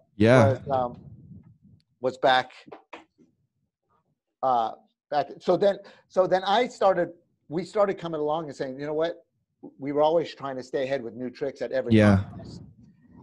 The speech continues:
Speaker 2: And so, um, for
Speaker 1: That's
Speaker 2: me,
Speaker 1: cool.
Speaker 2: I was like, came up with the frontside rock, and then I think, uh,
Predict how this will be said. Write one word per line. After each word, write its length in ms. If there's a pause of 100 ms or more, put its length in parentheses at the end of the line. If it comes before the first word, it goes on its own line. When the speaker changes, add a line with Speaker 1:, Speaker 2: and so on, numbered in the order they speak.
Speaker 2:
And 140
so, 520 (600)
um, 380 (520)
for 120
Speaker 1:
That's 140
Speaker 2:
me, 60
Speaker 1:
cool. 100 (120)
Speaker 2:
I 100
was 20
like, 60 (460)
came 180
up 120
with 100
the 60
frontside 400
rock, 340
and 160
then 460 (460)
I 80
think, 300
uh, 400